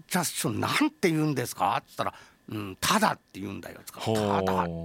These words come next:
Speaker 1: 「ただ、あ、そうですか」って、えー、やっててね、ただ、「ただでございます」って言うと、やっぱお客さんよくわからないんですね。
Speaker 2: ええ。
Speaker 1: 半分って言われるとわかるっていうね。
Speaker 2: うん。
Speaker 1: その、だから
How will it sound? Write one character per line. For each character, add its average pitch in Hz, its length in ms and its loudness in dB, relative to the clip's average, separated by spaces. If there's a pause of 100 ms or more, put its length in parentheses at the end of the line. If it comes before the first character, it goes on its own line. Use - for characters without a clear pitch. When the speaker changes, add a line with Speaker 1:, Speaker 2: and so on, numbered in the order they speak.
Speaker 1:
「た - 40 -12
だ、 - 180 -10
あ、 - 40 -6
そ 143 360 -6
う 180 40 -4
で 143 140 -4
す - 140 -12
か」 - 420 -4
っ - 100 -20
て、 101 140 -4 (380)
え - 20 -8
ー、 98 260 -6
や 117 120 -2
っ - 120 -10
て 139 120 -4
て 120 120 -2
ね、 117 140 0
た 170 140 0
だ、 139 100 0 (220)
「た - 120 2
だ 311 140 2
で 226 80 -2
ご 165 140 -6
ざ 180 100 2
い 196 60 2
ま 208 100 0
す」 - 80 -10
っ - 20 -20
て 170 120 -2
言 165 80 -2
う 165 40 -10
と、 180 300 -2
や 190 80 0
っ - 20 -14
ぱ 175 120 2
お 147 80 -2
客 151 180 -8
さ 170 60 0
ん 151 40 2
よ 156 120 0
く 143 80 0
わ 127 100 2
か 151 140 0
ら 160 100 2
な 127 140 -4
い 92 60 -12
ん 85 60 -14
で 85 120 -18
す - 80 -16
ね。 135 120 0
Speaker 2:
え 131 180 4
え。 - 20 -2
Speaker 1:
半 285 280 2
分 359 180 -2
っ - 20 -8
て - 120 -12
言 240 80 -4
わ 240 80 2
れ 277 120 -8
る 226 80 -12
と 226 160 2
わ 160 160 4
か 170 160 2
る 143 80 -8
っ 123 40 -12
て - 260 -14
い 95 40 -4
う 95 180 -4
ね。 113 100 -4
Speaker 2:
う - 20 -4
ん。 82 200 -10 (240)
Speaker 1:
そ 156 140 -2
の、 147 140 2
だ 151 100 -2
か - 80 -6
ら 127 80 -2